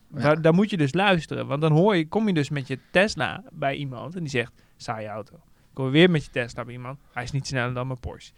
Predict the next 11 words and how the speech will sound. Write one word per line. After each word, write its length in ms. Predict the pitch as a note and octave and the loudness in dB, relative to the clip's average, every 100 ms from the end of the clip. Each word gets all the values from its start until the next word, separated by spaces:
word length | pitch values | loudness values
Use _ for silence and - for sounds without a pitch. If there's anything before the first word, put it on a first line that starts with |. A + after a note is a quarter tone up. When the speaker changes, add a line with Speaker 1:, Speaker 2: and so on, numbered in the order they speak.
| _ _ | _ _
Speaker 2:
Kom 180 | B2+ | -4
je 60 | C3+ | 4
weer 200 | D#3 F#3 | 6 6
bij 160 | E3 C3 | 4 2
iemand. 440 | B2+ A#2 D#3+ - _ _ _ _ _ | -4 -12 -14 -16 _ _ _ _ _
Daar, 240 | D3+ D#3+ - E3+ | 0 0 -2 -12
d-, 100 | D#3+ F3 | -12 -8
snap 320 | C#3+ - D#3 | -6 0 2
je, 80 | A3 | 2
dat, 160 | E3 D#3 _ | 0 0 _
dat 160 | D3+ | 0